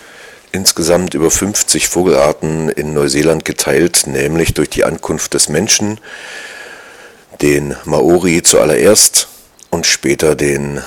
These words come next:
englischen Siedlern als nächste große Katastrophe, wenn man so will, waren sie einfach nicht mehr lebensfähig, denn die meisten waren überhaupt keine Feinde dieser Art gewohnt,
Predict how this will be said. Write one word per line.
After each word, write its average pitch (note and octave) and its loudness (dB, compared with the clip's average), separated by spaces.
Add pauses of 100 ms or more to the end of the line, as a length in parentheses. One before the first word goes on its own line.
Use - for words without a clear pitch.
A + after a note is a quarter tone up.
(160)
englischen E2 0
Siedlern E2 0 (520)
als C#2 -2
nächste D#2+ 0
große D#2+ 2
Katastrophe, D2+ -2
wenn C2 -8
man C2+ -6
so B1+ -6
will, C2+ -2 (1040)
waren D2+ 0
sie C2+ 2
einfach - 0
nicht C#2 -6
mehr C#2 -4
lebensfähig, D2+ 0
denn C2+ -2
die C2+ -6
meisten C2+ -2
waren C2+ -4
überhaupt B1+ -4
keine B1+ -4
Feinde D2 -2
dieser C2+ 0
Art - -4
gewohnt, C#2 0